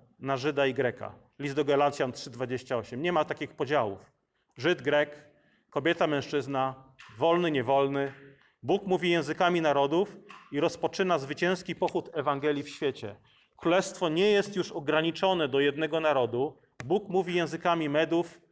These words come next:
Persów, Egipcjan, mieszkańców Kapadocji i tak dalej, co oznacza, że Jego dzieło i wezwanie dotyczy wszystkich. Drzwi Kościoła nie są przed nikim zamknięte.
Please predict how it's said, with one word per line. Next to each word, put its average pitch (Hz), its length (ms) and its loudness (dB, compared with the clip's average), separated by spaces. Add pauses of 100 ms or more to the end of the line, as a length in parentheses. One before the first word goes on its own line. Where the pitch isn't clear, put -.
(280)
Persów, 165 600 -2 (380)
Egipcjan, 156 800 0 (120)
mieszkańców 151 440 -4
Kapadocji 151 540 0
i - 20 -6
tak 135 160 -2
dalej, 131 240 2
co 208 180 2
oznacza, 170 640 0 (1080)
że 127 200 2
Jego 233 220 4
dzieło 127 520 0 (800)
i 151 80 -10
wezwanie 156 720 2 (320)
dotyczy 202 720 -2 (320)
wszystkich. - 720 -4 (920)
Drzwi 139 300 -2
Kościoła 165 760 2 (480)
nie 185 200 2
są 226 200 0
przed 185 240 -2
nikim 208 260 -2
zamknięte. 160 680 -2